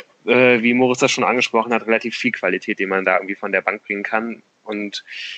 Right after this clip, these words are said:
ja, durch den, durch den Klaus-Transfer hat man jetzt halt eben den Luxus, dass man ihn halt nicht bringen muss, so. Und das ist, glaub ich, ziemlich gut.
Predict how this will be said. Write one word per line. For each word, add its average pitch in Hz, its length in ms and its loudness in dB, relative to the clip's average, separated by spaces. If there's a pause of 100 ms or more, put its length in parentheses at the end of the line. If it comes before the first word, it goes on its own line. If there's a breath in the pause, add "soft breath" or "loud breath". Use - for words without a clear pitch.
(140)
ja, 98 200 2
durch - 180 -4
den, 113 300 -2
durch 113 160 -8
den 113 200 0
Klaus-Transfer 117 1040 2 (200)
hat - 160 -8
man 117 120 0
jetzt 113 200 -2
halt 110 120 0
eben 107 180 -4
den 107 120 2
Luxus, 117 360 -4
dass - 180 -10
man - 140 -4
ihn 107 140 -6
halt 107 220 0
nicht 107 220 -6
bringen 98 240 -2
muss, 95 200 0
so. 90 120 -2
Und 95 160 -2
das - 100 -6
ist, 104 160 -10
glaub 95 180 0
ich, - 80 -20
ziemlich - 320 -10
gut. - 200 -12